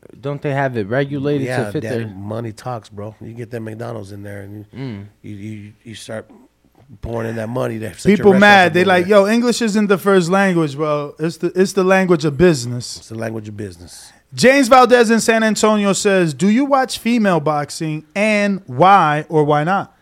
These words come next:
Speaker 2: I do watch female boxing. Uh, I have a good friend, Sulem Urbina, that got
Speaker 3: Okay.
Speaker 2: a fight on a couple of, uh, Golden Boy cards. She's in my area. And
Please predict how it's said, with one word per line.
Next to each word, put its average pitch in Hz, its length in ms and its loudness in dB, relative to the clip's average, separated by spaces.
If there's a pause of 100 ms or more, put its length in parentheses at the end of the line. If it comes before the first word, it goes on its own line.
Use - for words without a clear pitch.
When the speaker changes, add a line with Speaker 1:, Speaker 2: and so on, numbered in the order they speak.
(260)
Speaker 2:
I 120 60 -8
do 151 200 -2
watch 131 200 0
female 113 300 -10
boxing. 104 480 -14 (120)
Uh, 110 340 -8 (100)
I 110 260 -8
have 113 120 -10
a - 20 -14
good 120 180 -8
friend, 131 280 -4
Sulem 127 380 -6
Urbina, 139 420 -6 (560)
that 113 280 -6
got 226 200 0
Speaker 3:
Okay. 226 120 -2
Speaker 2:
a 220 40 2
fight 131 200 0
on 120 140 -4
a 113 60 -8
couple 123 400 -8
of, 110 180 -10
uh, 113 300 -6
Golden 123 420 -10
Boy 123 180 -10
cards. 139 560 -8 (360)
She's 123 260 -12
in 117 100 -6
my 117 180 -6
area. 127 580 -8 (120)
And 120 440 -6